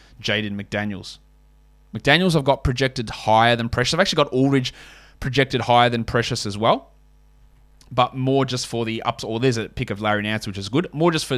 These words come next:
me to say, "Well, there goes Aldridge. I don't have that option." Just say, "I'm just interested slightly to see if they start Precious.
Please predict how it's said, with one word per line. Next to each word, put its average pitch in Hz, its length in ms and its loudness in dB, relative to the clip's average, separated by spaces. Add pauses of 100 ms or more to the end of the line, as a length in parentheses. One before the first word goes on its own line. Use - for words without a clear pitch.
me 117 200 -2
to 110 80 -6
say, 110 340 0 (220)
"Well, 113 100 -4
there 127 80 2
goes 101 180 -4
Aldridge. 107 240 -6
I 107 40 -4
don't 110 100 -2
have 101 100 -6
that 95 120 -2
option." 110 340 -6
Just 139 160 -2
say, 120 220 2 (640)
"I'm 165 240 -8
just 220 300 0
interested 190 460 0
slightly 160 640 2 (400)
to 135 80 -4
see 151 160 4
if 135 80 2
they 131 100 4
start 120 340 4
Precious. - 460 -8